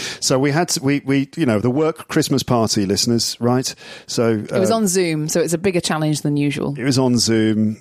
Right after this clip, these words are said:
Speaker 1: Every Christmas, the, you know, the school where we work, there is a Christmas party. The school actually employs many people. There's,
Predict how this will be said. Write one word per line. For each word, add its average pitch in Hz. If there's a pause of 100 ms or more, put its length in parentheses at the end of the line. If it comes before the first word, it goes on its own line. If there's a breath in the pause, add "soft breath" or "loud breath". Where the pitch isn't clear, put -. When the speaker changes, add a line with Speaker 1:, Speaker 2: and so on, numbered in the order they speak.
(220)
Speaker 1:
Every 131 (160)
Christmas, - (120)
the, 113
you 120
know, 104
the 104
school 117
where 107
we 104
work, 101
there 107
is 104
a 104 (420 loud breath)
Christmas 135
party. 120
The 123
school 165
actually 139
employs 131
many 131
people. 139
There's, 101